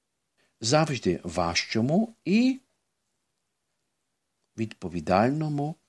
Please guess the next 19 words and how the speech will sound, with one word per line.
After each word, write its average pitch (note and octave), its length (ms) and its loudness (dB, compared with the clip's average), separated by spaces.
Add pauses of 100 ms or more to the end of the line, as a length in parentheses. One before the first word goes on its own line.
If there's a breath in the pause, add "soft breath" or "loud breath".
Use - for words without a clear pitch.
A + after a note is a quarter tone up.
(160)
на G2+ 200 2
дорозі A#2+ 640 -2
до C3+ 200 0
Бога. F2+ 380 -2 (2250 soft breath)
Роздумування, C3+ 1500 0
медитація — G#2 920 0
то A#2 180 -2
буде F2+ 400 0
світлом, A#2 640 -2 (320 loud breath)
котре D#3 560 0
покаже G#2+ 720 -6
дорогу G#2 560 -2
наперед. G#2+ 640 -2 (200)
І G3 160 2
Божа A2+ 380 2
благодать D#2+ 880 -2 (480 loud breath)
дає B2 460 0
допомогу F#2 720 -2
потрібною D#3 920 -2